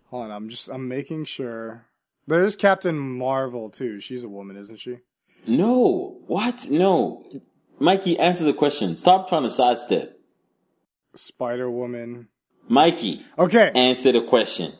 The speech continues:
Speaker 1: All right. <clears throat> All
Speaker 2: Don't
Speaker 1: right.
Speaker 2: make me ask you twice, man. You show up at my house again, I'm gonna burn off more than your hair on your arms.
Speaker 1: More than my hair?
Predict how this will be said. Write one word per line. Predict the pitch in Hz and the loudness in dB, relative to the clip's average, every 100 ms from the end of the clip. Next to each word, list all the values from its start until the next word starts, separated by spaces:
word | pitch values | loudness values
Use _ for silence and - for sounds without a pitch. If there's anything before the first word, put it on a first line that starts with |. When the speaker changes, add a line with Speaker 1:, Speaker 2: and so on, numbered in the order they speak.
| _ _ - _ _ - | _ _ -20 _ _ -8
Speaker 1:
All | 131 | -6
right. | 120 101 - | -6 -8 -14
<clears throat> | _ | _
All | 226 220 180 - - _ _ _ _ _ _ _ _ _ | 2 2 0 -6 -14 _ _ _ _ _ _ _ _ _
Speaker 2:
Don't | 139 139 | 0 4
Speaker 1:
right. | |
Speaker 2:
make | 151 285 | 4 4
me | 254 165 | 4 2
ask | 147 | 2
you | 131 | -4
twice, | - 180 143 113 | 2 2 4 0
man. | 113 | 0
You | 120 | 0
show | 117 120 | 2 0
up | |
at | 127 | 2
my | 120 | 2
house | 156 190 123 | 2 2 0
again, | 113 131 | 0 0
I'm | |
gonna | 127 | 0
burn | 117 117 | 2 2
off | 117 113 | 2 0
more | 113 | 0
than | 107 | 2
your | 101 | 0
hair | 107 131 110 | 2 2 0
on | 104 | -2
your | 113 | -2
arms. | 120 82 - - | -2 -4 -8 -16
Speaker 1:
More | 135 135 131 147 156 | -12 -6 0 0 0
than | 151 156 | -2 -4
my | 147 147 | -2 -4
hair? | 147 156 262 | -4 -4 -8